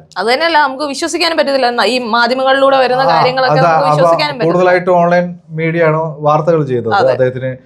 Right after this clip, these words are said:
Speaker 2: അസുഖമാണെന്നും ക്യാൻസർ ആണെന്നും
Speaker 1: ക്യാൻസർ
Speaker 2: അങ്ങനെയൊക്കെ
Speaker 1: ആണെന്നൊക്കെ.
Speaker 2: വാർത്തകൾ വന്നിരുന്നു. ആരും ഇത് സത്യമാണെന്നും
Speaker 1: ആ, അത് തന്നെ.
Speaker 2: അല്ല,
Speaker 1: അല്ല, അവർക്ക് വ്യൂവേഴ്സിനെ കൂട്ടാൻ വേണ്ടി തന്നെ അവര്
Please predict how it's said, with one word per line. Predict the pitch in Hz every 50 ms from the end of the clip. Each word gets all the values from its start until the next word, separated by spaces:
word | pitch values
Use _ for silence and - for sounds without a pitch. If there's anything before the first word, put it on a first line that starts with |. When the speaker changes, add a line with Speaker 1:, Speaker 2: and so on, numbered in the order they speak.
| _ _ _ _ - 123
Speaker 2:
അസുഖമാണെന്നും | 120 - 139 135 139 143 143 131 117 113 113 107 110 120 139 147 123
ക്യാൻസർ | 123 120 120 120 - - 139 135
ആണെന്നും | 120 113 110 110
Speaker 1:
ക്യാൻസർ | 233 240 226 220 226 - -
Speaker 2:
അങ്ങനെയൊക്കെ | 214 208 170 165 165 165 190 196 202
Speaker 1:
ആണെന്നൊക്കെ. | 190 185 180 180 180 180
Speaker 2:
വാർത്തകൾ | 175 170 170 175 190 180 170 143
വന്നിരുന്നു. | 131 120 117 110 110 110 - - 120
ആരും | 131 147 160 175 175
ഇത് | 170 175 185 185 185 185 - - _ _ _ _
സത്യമാണെന്നും | - 139 135 - - 180 175 180 180 180 180 175 180 185 208 226
Speaker 1:
ആ, | 233 262 302 311 330 349 269 254
അത് | 302
തന്നെ. | 381 403
Speaker 2:
അല്ല, | - 370
Speaker 1:
അല്ല, | 311 262 269 269
അവർക്ക് | 233 214 208 247 269 277 - - 427 415 392 294
വ്യൂവേഴ്സിനെ | 311 294 302 330 370 370 381 370 427 415 415
കൂട്ടാൻ | 339 370 - 339 339 339
വേണ്ടി | 330 330 330 330 311 320
തന്നെ | 320 311 311
അവര് | 285 277 277 302 311 285